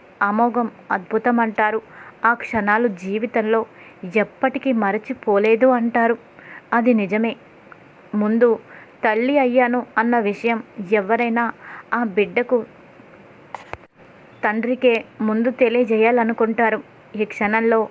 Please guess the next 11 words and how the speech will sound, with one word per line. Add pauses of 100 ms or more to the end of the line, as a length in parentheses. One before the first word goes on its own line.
(140)
ఆయనకే
నేను
చెప్పడానికి
కూడా (280)
పరిస్థితులు (180)
అనుకూలించలేదు. (1000)
పైగా
ఇప్పుడు
నేను
తల్లి
కాబోతున్నాను